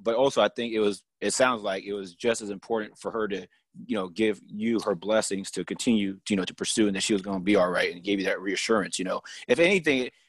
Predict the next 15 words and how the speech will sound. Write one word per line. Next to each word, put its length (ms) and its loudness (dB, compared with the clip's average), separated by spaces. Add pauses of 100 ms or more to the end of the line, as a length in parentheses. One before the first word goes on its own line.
it 100 -8
sounds 200 2
like 100 0
also 240 0
it 260 -2
gave 200 -2
you, 260 -4
uh, 240 -2
another 280 -4
why, 420 0
another 260 -10
motiv-, 400 -8
motivating, 560 -2 (120)
uh, 100 -8
factor 520 -2